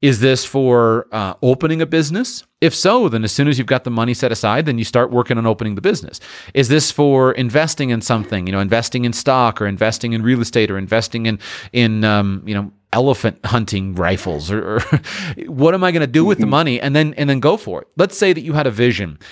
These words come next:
Speaker 1: that you, you, you, your plan for wealth is that your family is going to be involved in the automobile business. And you've discovered that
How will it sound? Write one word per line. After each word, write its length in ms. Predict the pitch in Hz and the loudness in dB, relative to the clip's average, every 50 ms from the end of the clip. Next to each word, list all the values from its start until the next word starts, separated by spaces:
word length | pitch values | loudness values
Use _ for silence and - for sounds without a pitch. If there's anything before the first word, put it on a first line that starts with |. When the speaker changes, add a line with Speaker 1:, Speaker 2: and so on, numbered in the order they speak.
| - - - - | -20 -20 -4 -2
Speaker 1:
that 160 | 131 131 147 | -2 0 2
you, 200 | 139 127 131 123 - | 2 0 0 0 -2
you, 340 | 127 120 131 131 127 123 - - 139 | 0 2 2 2 2 0 -4 -10 -12
you, 420 | 131 127 123 139 156 156 147 143 - | -6 0 2 2 2 2 0 -2 -6
your 460 | - 120 135 156 170 170 151 139 117 - _ - | -2 2 2 4 4 4 2 -2 -6 -12 _ -20
plan 480 | - - 151 151 151 147 151 151 151 | -8 -4 -2 0 2 2 2 0 0
for 180 | - - 143 131 | -2 -2 -2 -2
wealth 520 | 117 104 113 104 90 85 101 113 - - _ _ _ _ _ _ _ _ - - - - | 0 0 0 0 0 0 -4 -6 -8 -14 _ _ _ _ _ _ _ _ -18 -14 -4 0
is 180 | - 131 123 104 | 0 2 2 2
that 160 | 127 127 117 | 0 0 0
your 200 | 101 117 143 165 | 2 2 2 2
family 340 | - - 147 143 143 135 131 | 2 0 0 0 0 0 -2
is 100 | 127 110 | -2 -2
going 260 | - 127 123 123 120 | -2 -2 -4 -2 -4
to 80 | 117 113 | -6 -6
be 120 | - 123 | -4 -4
involved 600 | 120 113 104 85 113 113 113 113 110 113 110 - - - | -2 -2 -2 0 2 2 4 4 4 2 0 -2 -4 -6
in 420 | 117 110 107 104 101 98 95 90 - - - - - - - _ _ | -4 -2 0 0 -2 -2 -4 -8 -12 -18 -20 -20 -20 -20 -20 _ _
the 200 | 98 117 147 - | -2 -2 0 2
automobile 560 | 120 120 123 127 120 117 107 92 107 101 95 | 2 2 2 2 0 0 -2 0 0 0 0
business. 560 | 82 76 98 87 - 71 52 - - - - - _ | 0 0 -2 -2 -4 -8 -12 -12 -12 -14 -14 -10 _
And 160 | - 117 120 | -4 -2 2
you've 200 | 123 143 160 147 | 2 2 2 0
discovered 600 | 135 139 - - - 151 135 131 131 131 127 107 98 | -2 -4 -4 0 2 2 2 4 2 2 0 2 2
that 280 | 120 113 107 98 - | 2 2 2 0 -2